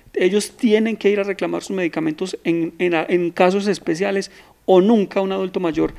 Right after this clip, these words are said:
debe ir a reclamar un medicamento en este momento, obviamente?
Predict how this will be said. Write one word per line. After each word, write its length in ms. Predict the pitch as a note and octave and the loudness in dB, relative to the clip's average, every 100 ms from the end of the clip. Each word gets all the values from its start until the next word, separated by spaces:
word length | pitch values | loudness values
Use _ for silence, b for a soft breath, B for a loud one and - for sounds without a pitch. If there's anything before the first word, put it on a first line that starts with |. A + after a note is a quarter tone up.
| B B B | B B B
debe 280 | - E3+ F3+ | -2 4 6
ir 120 | F3 | 4
a 40 | F3 | 2
reclamar 360 | D#3 D#3 D3 | -4 -6 -4
un 80 | D3+ | -2
medicamento 560 | E3+ D3+ D#3 G3 G#3 - - | -2 -2 -2 -2 0 -4 -2
en 180 | E3 | 0
este 200 | D3+ - | 0 -2
momento, 420 | D#3+ D3 C3 C3 D3 | -6 -6 -8 -10 -8
obviamente? 480 | D3+ F3+ D#3+ - | -6 -6 -8 -10